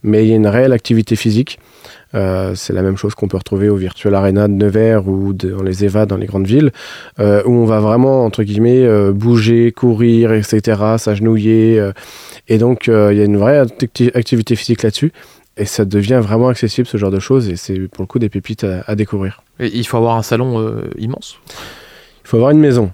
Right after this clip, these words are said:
Speaker 1: Euh, il faut avoir un peu d'espace, mais, euh, ça se fait dans des petits espaces aussi, euh.
Speaker 2: Parce qu'en fait, comment ça marche ? Ils détectent le casque, où sont les murs, où sont les, euh
Speaker 1: En fait, c'est ça, on, on scanne, en fait, toute la zone. Donc, euh, on se balade, en fait, dans notre domicile, euh, sur, euh, pour cadrer tous les murs, euh, les mu-, les, euh,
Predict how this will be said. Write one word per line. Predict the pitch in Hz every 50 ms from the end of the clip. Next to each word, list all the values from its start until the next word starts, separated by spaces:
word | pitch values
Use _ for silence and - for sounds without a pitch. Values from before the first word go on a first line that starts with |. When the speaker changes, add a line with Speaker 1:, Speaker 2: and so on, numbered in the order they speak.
| - _ - - - - - - -
Speaker 1:
Euh, | 120 - 110 98 92 92 95 95 92 92 98
il | 98
faut | 101 - 113
avoir | 110 113 110
un | 110
peu | 107 120
d'espace, | 113 113 104 - - 117 127 165 170 - - -
mais, | 127 123 120 117 113 117 120 120 123 120
euh, | 117 110 107 104 104 101 101 98 98 95 95 95 95 98 98 101 101
ça | - - 107 101
se | - -
fait | - 117 123
dans | 123 110 98
des | 95 90
petits | - - - 101 101
espaces | 90 - - 98 - 107
aussi, | 104 - - 110 104 104 101
euh. | 104 104 113 110 -
Speaker 2:
Parce | 113 113 -
qu'en | 143 123
fait, | 143 139
comment | - 127 120
ça | 127
marche ? | 131 123 - 110
Ils | 120
détectent | 120 131 123 - 156 - -
le | 131
casque, | 117 - 143 143 - - 120
où | 127 135 143
sont | 131 - 151
les | 139 135
murs, | 135 143 151 156 147
où | 131 120 -
sont | - 139
les, | 135 123 117
euh | 117 117 120 117 - - - -
Speaker 1:
En | 127 117
fait, | - 151
c'est | 156 165
ça, | 131 - 127 120
on, | 117 113 110 107 104 104 107
on | 110 104
scanne, | - - 147 147 143
en | 131 113
fait, | 123 117
toute | - - -
la | - 123
zone. | 107 107 113 135 147 - _ _ _ _ - -
Donc, | 104 101 - -
euh, | 98 92 - -
on | 107 104
se | 101 98
balade, | 95 107 104 110 120 120
en | 113 101
fait, | - 117 110
dans | 110 104
notre | 101 101 98
domicile, | 98 101 104 104 107 104 - - 123 120 113 107
euh, | 95 95 98 98 98 98 98 98 98 95
sur, | 92 - - - - 104 95 95
euh, | 90 90
pour | 90 - 104 92 92 95 92
cadrer | - 107 98 98 104
tous | - - 123
les | 117 113 113
murs, | 113 110 110 113 113 113 110 104 98
euh, | 98
les | 98 98 98 98
mu-, | 95 104 107 110 110 117
les, | - 127 117 107 104 98
euh, | 104 107 104